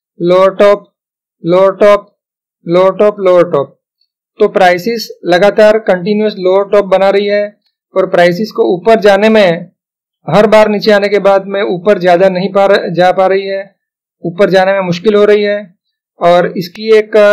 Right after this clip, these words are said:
इसका एक सपोर्ट लेवल अगर हम देख लें तो देखें, जहां पर ये पिछले छह महीने से touch नहीं हुआ नीचे, छह या आठ महीने से, वहां पर एक line draw कर देते हैं। तो दो सौ का ये जो support है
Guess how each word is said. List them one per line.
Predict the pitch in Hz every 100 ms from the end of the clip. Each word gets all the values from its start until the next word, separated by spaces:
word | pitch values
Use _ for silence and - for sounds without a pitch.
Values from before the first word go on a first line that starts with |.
| 208 - _ - -
इसका | 208 170 -
एक | 208
सपोर्ट | - 170 214 214
लेवल | 208 214
अगर | 196 202
हम | 202
देख | 180 175
लें | 202 160 - _ _ _ _ _ _ _ _ -
तो | 180
देखें, | 180 185 190 170
जहां | 165 190 196
पर | 214 202
ये | 208 202 202 226 311 _ _ _ _ _ _ _ -
पिछले | 180 202 208
छह | - 208
महीने | 214 202 202
से | 208
touch | 208 202 202
नहीं | 208
हुआ | 208 214
नीचे, | 196 175 190
छह | 180 196
या | 196 190
आठ | 185 190
महीने | 185 175 170
से, | 170
वहां | 165 180
पर | 185 190
एक | 175
line | 175 175 175
draw | 175
कर | 175 170
देते | 147 143 160
हैं। | 202 - _ _ _ _ _ _ _ _ _ _ _ _ _ _ _
तो | 185 185 196
दो | 196 180
सौ | 180 214
का | 214 208
ये | 202
जो | 196
support | 202 180 180 202 202
है | 202 208